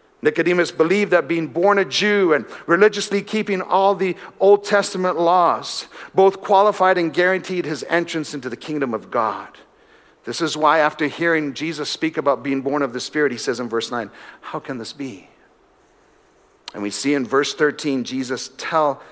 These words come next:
Nicodemus with what authority he speaks this truth to him.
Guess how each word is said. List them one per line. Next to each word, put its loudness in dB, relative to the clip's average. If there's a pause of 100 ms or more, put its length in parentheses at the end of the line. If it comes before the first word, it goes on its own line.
Nicodemus -4
with -8
what -2
authority -2
he -12
speaks -10
this -10
truth -12
to -12
him. -12